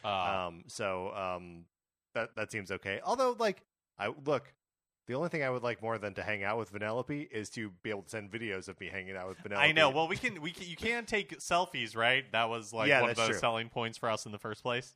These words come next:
Speaker 2: Yeah.
Speaker 1: Uh, speaking of updates, we've now gotten some more details about the Teenage Mutant Ninja Turtles Shredder's Revenge Dimension Shell Shock D L C.
Speaker 2: I'm very excited about this D L C. I've been excited about it since they revealed it.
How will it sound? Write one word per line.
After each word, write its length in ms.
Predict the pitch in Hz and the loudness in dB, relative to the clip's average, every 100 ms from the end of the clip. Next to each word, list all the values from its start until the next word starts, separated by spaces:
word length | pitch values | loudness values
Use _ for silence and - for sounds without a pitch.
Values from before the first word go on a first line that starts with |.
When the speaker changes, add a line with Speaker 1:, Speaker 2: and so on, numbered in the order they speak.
| _ 107 | _ -2
Speaker 2:
Yeah. 200 | 95 95 - _ - - 131 | -2 -2 -8 _ -20 -6 6
Speaker 1:
Uh, 280 | 131 123 | 10 10
speaking 360 | 113 - 240 277 | 6 0 0 2
of 80 | 226 | 4
updates, 480 | 180 - 220 262 - | 4 2 -2 -4 -8
we've 180 | 160 143 | -4 2
now 160 | 156 | 4
gotten 300 | 160 160 156 | 4 2 0
some 160 | - 139 | -6 -8
more 240 | 127 151 | -4 -4
details 400 | 139 139 - 147 | -4 -6 -2 -2
about 220 | 143 123 | -2 -4
the 60 | - | -6
Teenage 440 | - 156 143 131 123 | -12 -6 -6 -6 -8
Mutant 460 | 123 - 117 110 | -10 -10 -14 -8
Ninja 280 | 113 120 117 | -8 -6 -10
Turtles 580 | - 120 110 107 101 - _ | -6 -6 -4 -4 -6 -10 _
Shredder's 640 | - - 123 135 147 127 - | -20 -4 0 0 0 -4 -6
Revenge 680 | 110 98 123 123 113 110 - _ - | -6 0 0 0 -4 -10 -16 _ -6
Dimension 640 | 113 117 120 - 113 104 - _ | -2 -2 -2 -2 -2 -4 -12 _
Shell 360 | - - 143 160 | -12 0 2 2
Shock 480 | - 113 98 - - | 2 4 4 2 -6
D 160 | - 95 | -12 -8
L 140 | 92 | -8
C. 340 | 90 98 92 110 | -8 -8 -8 0
Speaker 2:
I'm 260 | 139 214 240 | 4 4 4
very 320 | 190 190 180 | 4 4 4
excited 400 | 156 156 135 131 | 2 2 2 2
about 240 | 127 120 | 0 0
this 120 | 120 - | -2 -8
D 200 | 123 117 | -2 0
L 160 | 113 | 0
C. 180 | - 120 | -2 -2
I've 160 | 110 101 | -2 -2
been 140 | 117 | -4
excited 400 | 110 117 110 104 | -4 -4 -4 -4
about 220 | 104 107 | -4 -4
it 120 | 104 | -6
since 140 | 110 98 | -12 -16
they 100 | 101 | -14
revealed 520 | 92 107 165 202 180 | -12 -6 0 2 2
it. 180 | 196 | 0